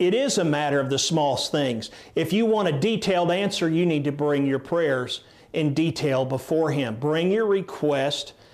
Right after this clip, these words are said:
before the Lord in detail. There is nothing too small that you're not to speak to Him about. Bring it to Him. It says to do all of it.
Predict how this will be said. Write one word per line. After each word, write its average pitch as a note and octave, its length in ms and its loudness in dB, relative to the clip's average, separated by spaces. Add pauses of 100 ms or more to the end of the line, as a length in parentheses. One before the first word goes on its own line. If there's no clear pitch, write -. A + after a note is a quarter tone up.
(280)
before E3+ 380 0
the E3+ 80 2
Lord C#3+ 480 0 (100)
in D3 240 0
detail. D3 680 -2 (160)
There D3+ 220 2
is C3 180 -2
nothing D3 680 0 (440)
too F3 240 2
small C3+ 720 0 (440)
that C3 180 0
you're D#3 160 2
not C#3+ 300 -2
to D3 80 -6
speak C#3+ 400 -2
to C3+ 80 -2
Him C#3 160 -2
about. C3 380 -4 (180)
Bring D#3 360 0
it D3 180 -4
to C#3+ 140 0
Him. B2+ 380 -2
It C#3+ 160 -2
says F3+ 560 0
to E3 120 -6
do D3 240 2 (140)
all D#3 300 2
of A#2+ 160 -4
it. - 240 -10